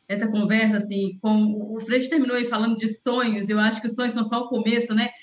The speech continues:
A gente organizar os nossos sonhos, tem falado muito disso aqui, sabe, Freixo? De, da importância, porque, é, a gente vê as pessoas, é, questionando essas alianças, mas a,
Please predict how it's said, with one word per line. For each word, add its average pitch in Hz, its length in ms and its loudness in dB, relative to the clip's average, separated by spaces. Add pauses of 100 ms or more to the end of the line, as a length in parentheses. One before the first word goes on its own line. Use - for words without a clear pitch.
(140)
A 226 40 -2
gente 220 100 0
organizar 247 580 2
os 233 60 0
nossos 233 260 -4
sonhos, 220 220 -2
tem 233 120 -4
falado 226 260 2
muito 294 220 2
disso 262 200 -4
aqui, 214 220 -4
sabe, 233 240 -2
Freixo? 185 280 -10 (500)
De, 233 260 0
da 262 100 4
importância, 262 500 2
porque, 254 200 0
é, 262 640 2
a - 60 2
gente 302 140 2 (120)
vê 254 260 2
as 233 100 -2
pessoas, 226 300 -6 (460)
é, 196 380 -4 (280)
questionando 277 760 2
essas 226 260 0
alianças, 226 680 0 (160)
mas 254 440 2
a, 262 160 -2